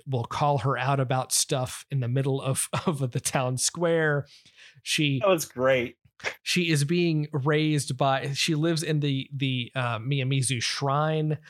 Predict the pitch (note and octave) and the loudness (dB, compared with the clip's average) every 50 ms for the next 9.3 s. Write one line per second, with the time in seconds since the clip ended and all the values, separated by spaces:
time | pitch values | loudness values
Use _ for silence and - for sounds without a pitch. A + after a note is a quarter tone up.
0 | - - _ _ _ _ - C#3 C3 - - D3 C#3 B2 C3+ C3+ B2+ A2+ - D3 | -20 -20 _ _ _ _ -4 -4 -4 -4 -4 -6 -6 -4 -4 -4 -4 -4 -6 -8
1 | C#3+ B2+ C3+ C#3+ C#3 C3+ B2+ A#2+ - - - D#3 C#3+ C#3+ - - D3 - _ _ | -6 -4 -2 -2 -2 -2 -4 -6 -6 -4 -2 0 0 -2 -4 -6 -12 -20 _ _
2 | _ - D3+ - C#3+ C3+ B2+ B2 - C#3+ C#3+ C#3 C3 - - E3 D#3 D3 - D3+ | _ -20 -14 -8 -6 -6 -6 -4 -2 -2 -2 -2 -2 -2 0 2 2 2 0 -2
3 | C3+ C#3 C3+ - C3+ C3 B2 B2 C3 B2+ C3+ C#3 C#3+ C#3 C3+ B2+ C#3 C3+ C3 B2 | -2 -2 -2 -2 -2 -2 -2 0 0 2 2 2 2 2 2 2 2 2 2 0
4 | - - C3+ B2+ B2+ B2 - - - C3 B2 A#2+ B2 A2+ - - - - - - | 0 -2 -2 0 0 0 -2 -2 -2 -2 0 -2 -2 -4 -6 -8 -16 -20 -20 -20
5 | - _ _ _ - D#3+ D3+ C#3 B2 A#2 C#3 C3+ C3+ B2+ B2 A2 - - - - | -20 _ _ _ 0 0 0 2 0 0 0 2 2 0 0 0 0 0 2 2
6 | C#3+ B2+ C#3 C#3+ C#3+ C#3+ C#3 C3+ C3+ C3+ C3+ C#3 C3+ C3 - C3+ B2 A#2 A#2+ B2 | 2 2 2 2 2 2 2 2 0 0 0 0 -2 -2 -2 -2 -2 -2 -2 -2
7 | B2 A#2+ - A#2+ A#2 A#2 A2 G#2+ G2+ - - E3 D3+ - - - D3 C3+ C3+ A#2+ | -4 -4 -4 -4 -4 -4 -6 -2 0 0 0 2 0 0 0 0 0 0 0 -2
8 | - C3 A#2 - - B2+ A#2 C3 C3 B2 B2+ B2+ - - A#2+ B2 C3 B2 A#2+ A#2+ | -4 -4 -6 -6 -6 -6 -4 -2 -2 -2 -2 -4 -8 -12 -8 -6 -6 -4 -4 -4
9 | A2+ A2+ G#2+ - - | -6 -6 -8 -10 -12